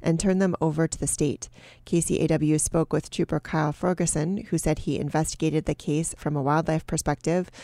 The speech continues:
Ultimately, Ferguson did not issue any citations. Police returned the carcass to the teen's home in the morning, and state management biologist Stephen Bethune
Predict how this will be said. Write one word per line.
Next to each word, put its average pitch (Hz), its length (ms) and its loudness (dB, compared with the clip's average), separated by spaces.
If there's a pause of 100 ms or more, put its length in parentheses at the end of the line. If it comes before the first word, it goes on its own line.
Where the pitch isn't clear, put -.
(280)
Ultimately, 165 480 2
Ferguson 160 460 0
did 147 160 -2
not 151 240 0
issue 156 440 0
any 147 200 -2
citations. 156 800 -4 (380)
Police 185 320 2
returned 175 340 2
the - 160 -2
carcass 185 420 -2
to - 80 -10
the 156 80 0
teen's 156 380 -2
home 170 300 0
in 160 160 -2
the 156 60 0
morning, 151 500 0
and 151 260 0
state - 300 -2
management 165 420 0
biologist 156 640 0
Stephen 165 420 0
Bethune 156 600 0